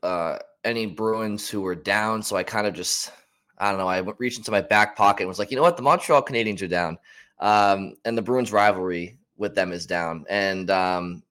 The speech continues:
yeah, I kinda did a little bit of a deep dive, not, not a Scott McLaughlin deep dive, but, like, a little Brian deep dive. I wasn't the deep end. I was just, you know,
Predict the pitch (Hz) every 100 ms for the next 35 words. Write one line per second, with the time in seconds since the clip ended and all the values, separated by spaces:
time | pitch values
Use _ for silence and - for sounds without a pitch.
0 | _ - 131 131 156 151 131 110 131 127
1 | 113 117 127 113 107 98 - 110 - 95
2 | 95 95 117 110 - - _ _ - 110
3 | 90 - 95 82 90 90 95 - 82 78
4 | 80 - 71 76 80 82 90 95 87 90
5 | 87 85 82 - 80 80 95 107 107 90
6 | 92 - - 87 87 92 - 78 80